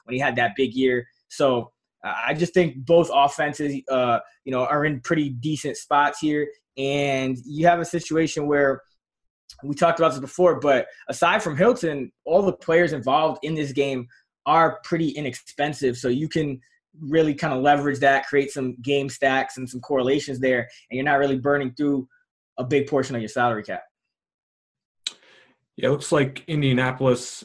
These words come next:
Speaker 2: uh, not very good at preventing explosive plays. Uh, I think there could be some ways you could take advantage of that on the Tennessee side of the ball here. Uh, a game that I think we could look to, uh, f-, from multiple angles here. So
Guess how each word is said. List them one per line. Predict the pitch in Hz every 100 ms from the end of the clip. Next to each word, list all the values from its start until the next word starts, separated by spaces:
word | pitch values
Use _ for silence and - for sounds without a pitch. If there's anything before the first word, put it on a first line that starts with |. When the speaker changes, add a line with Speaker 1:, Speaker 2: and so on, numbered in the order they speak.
| - 101
Speaker 2:
uh, | 90 58 -
not | 120 139 147 120 - _ 120
very | 147 139
good | 131 143
at | 135
preventing | 131 117 131 131
explosive | 127 - - 127 131 131 135 -
plays. | 123 123 127 127 - - - - -
Uh, | 110
I | 104
think | 127 127
there | 123
could | 123
be | 120
some | 127 120
ways | 123 123
you | 120
could | -
take | 135 123
advantage | 107 120 123 117 123
of | 135 107
that | 117 117 120 123
on | 113 110
the | 107
Tennessee | 104 131 107 131
side | 117 127 117
of | 113
the |
ball | 113 117
here. | 113 120 113 117 - - -
Uh, | 120 131
a | 143
game | 170 175
that | 165
I | 151
think | 151 139
we | 139
could | 131
look | 131 131
to, | - 127 123 123 _ _ -
uh, | 113 107 110
f-, | - _ 143 143
from | 135
multiple | 131 135 120 113
angles | 113 110 -
here. | 117 107
So | - 113 110